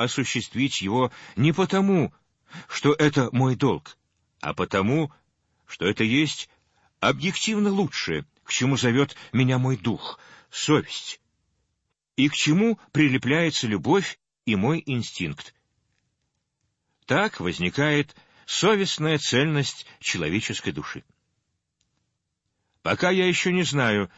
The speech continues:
что такое совесть, и не переживал силу и счастье совестного акта, я спрашивал в холодном сомнении: «Да разве это вообще возможно?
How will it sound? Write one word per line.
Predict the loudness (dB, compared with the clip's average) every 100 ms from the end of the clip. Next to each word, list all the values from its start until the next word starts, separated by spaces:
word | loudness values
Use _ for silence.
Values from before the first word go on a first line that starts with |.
| -18
что | -10 -2 0
такое | 0 0 -2
совесть, | 0 0 0 -2 -10 -14 -20 _ _ _ -4
и | 0
не | 2 2
переживал | 4 4 4 4 2
силу | 0 2 2
и | 2 0
счастье | 0 2 2 2 0 -2 -2 -10
совестного | -2 2 2 0 0 0 0
акта, | -2 -2 0 0 -4 -20 _ _ _ _ -20 -6
я | 0 2 2 0
спрашивал | -4 0 2 2 0 0 -2 -4 -12
в |
холодном | 0 2 2 0 0
сомнении: | 0 2 2 0 -2 -8 _ _ _ _ _ _ _
«Да | -2 2
разве | 4 4 2
это | 2 2 2
вообще | 0 0 -2 -2
возможно? | -2 -4 -4 -2 -2 -8